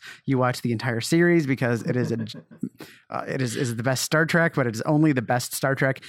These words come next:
Speaker 1: if you commit to the
Speaker 2: If you
Speaker 1: full
Speaker 2: watch
Speaker 1: thing.
Speaker 2: all of it, yeah. Uh, we did, we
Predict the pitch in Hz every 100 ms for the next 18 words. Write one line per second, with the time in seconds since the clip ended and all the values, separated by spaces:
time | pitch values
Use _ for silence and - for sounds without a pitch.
0 | - - 120 123 120 127 196 - 185 170
1 | 160 - 160 156 131 98 - 127 - -
2 | - - - - 180 - - 214 262 247
3 | 185 - - - 185